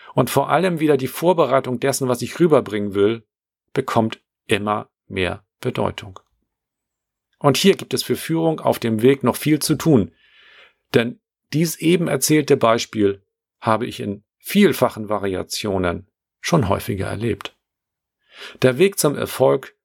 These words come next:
beginnt hier mit dem Abbau der eigenen blinden Flecken. Wenn auch du dich auf diesen Weg machen willst, dann nimm jetzt mit dem Ende dieser Folge den Kontakt zu mir auf.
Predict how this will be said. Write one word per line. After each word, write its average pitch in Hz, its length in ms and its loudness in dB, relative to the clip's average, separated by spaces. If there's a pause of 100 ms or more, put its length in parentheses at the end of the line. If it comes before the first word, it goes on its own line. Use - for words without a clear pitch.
(160)
beginnt 120 340 2
hier - 480 0
mit - 180 0
dem - 200 0
Abbau 127 500 -4
der - 260 -12
eigenen 107 500 -6
blinden 95 380 -4
Flecken. - 440 -8 (600)
Wenn 156 200 -2
auch 139 160 -2
du 214 200 2
dich 95 280 -2
auf 101 140 -6
diesen 101 300 -2
Weg 120 200 2
machen 139 320 0
willst, 135 380 0 (300)
dann 117 160 2
nimm 110 140 -2
jetzt 113 460 -2 (120)
mit 120 160 0
dem 107 120 4
Ende 165 320 0
dieser 143 260 -2
Folge 101 360 0
den 120 180 -4
Kontakt - 420 -10
zu 90 100 -6
mir 85 280 -6
auf. - 220 -14